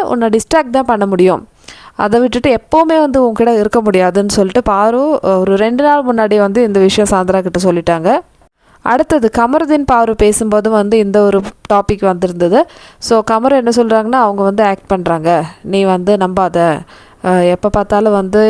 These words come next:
ஏதாவது ஒண்ணு வச்சுன்னு ஆக்ட் பண்றாங்கன்னு சொல்லும்போது பாரு என்ன சொன்னாங்கன்னா, "அது எனக்கும் தெரியும்டா, அவங்களுக்கு பீரியட்ஸ் ஆயிடுச்சுன்னு சொல்லிட்டு தான் வந்து நான் போய் சப்போர்ட் பண்ணேன். So மத்தபடி சாந்திரா சொல்றது எல்லாமே வந்து நான்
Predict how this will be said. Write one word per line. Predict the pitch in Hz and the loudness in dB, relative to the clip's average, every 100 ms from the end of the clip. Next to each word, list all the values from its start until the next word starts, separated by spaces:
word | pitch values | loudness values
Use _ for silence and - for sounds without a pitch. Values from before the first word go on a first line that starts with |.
| 214 | 2
ஏதாவது | 185 202 240 247 | 2 0 2 0
ஒண்ணு | 220 196 | 0 0
வச்சுன்னு | 180 214 214 202 180 165 - - | -2 -2 0 0 0 -4 -10 -8
ஆக்ட் | 185 190 196 | -6 -4 -4
பண்றாங்கன்னு | 185 185 190 202 | -2 -2 -2 -2
சொல்லும்போது | 196 180 175 185 254 320 - - - | 0 0 0 2 2 2 -2 -16 -8
பாரு | - 226 247 | -2 0 0
என்ன | 247 220 | 0 0
சொன்னாங்கன்னா, | 220 214 196 185 190 285 403 285 | 0 0 0 0 0 0 0 0
"அது | 214 226 | 0 0
எனக்கும் | 240 262 370 359 | 0 0 0 0
தெரியும்டா, | 277 233 269 220 220 | 2 0 0 0 0
அவங்களுக்கு | 226 226 240 254 240 262 | 0 0 0 0 -2 0
பீரியட்ஸ் | 311 349 311 285 | 2 2 0 0
ஆயிடுச்சுன்னு | 247 240 254 254 240 | 0 0 -2 -2 0
சொல்லிட்டு | 220 214 | 0 0
தான் | 247 233 | -2 0
வந்து | 254 | 0
நான் | 240 208 | 0 0
போய் | 233 233 | 0 0
சப்போர்ட் | 214 233 226 - | -2 -2 -2 -2
பண்ணேன். | 180 185 202 - - - - | -2 0 -2 -2 -10 -20 -16
So | - 208 | -4 -2
மத்தபடி | 214 247 226 262 285 | 0 -2 -2 0 0
சாந்திரா | 240 226 247 254 | 0 0 0 0
சொல்றது | 233 220 240 220 | 0 0 0 0
எல்லாமே | 196 247 285 294 311 302 | 2 2 2 2 0 0
வந்து | 254 247 | 0 0
நான் | 226 214 | 2 2